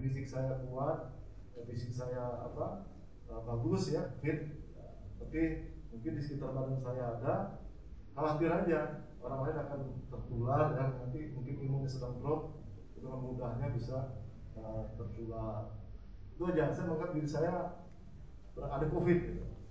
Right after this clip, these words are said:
Itu aja, ya. Diri saya punya, gitu. Jadi saya harus hati-hati terhadap orang lain. Ya, juga saya harus menjaga prokes. Karena kalau merasa diri kita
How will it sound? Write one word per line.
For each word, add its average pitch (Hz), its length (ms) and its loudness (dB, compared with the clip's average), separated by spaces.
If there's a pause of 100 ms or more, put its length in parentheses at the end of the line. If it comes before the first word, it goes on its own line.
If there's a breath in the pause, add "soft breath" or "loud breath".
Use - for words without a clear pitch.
(120)
Itu 135 200 0
aja, 160 360 6 (160)
ya. - 140 -6 (500)
Diri 131 160 0
saya 151 200 2
punya, 156 360 2
gitu. - 160 -8 (320)
Jadi 139 120 -4
saya 151 200 2
harus 131 120 0
hati-hati 135 600 0
terhadap 123 240 -2
orang 120 200 -2
lain. 113 280 0 (560)
Ya, 117 80 -4 (320)
juga 147 160 -4
saya 139 200 0
harus - 200 -4
menjaga 117 360 -2 (120)
prokes. 120 560 -2 (800)
Karena 147 240 -2
kalau - 320 0 (640)
merasa 127 560 0
diri 123 320 -4
kita 113 400 0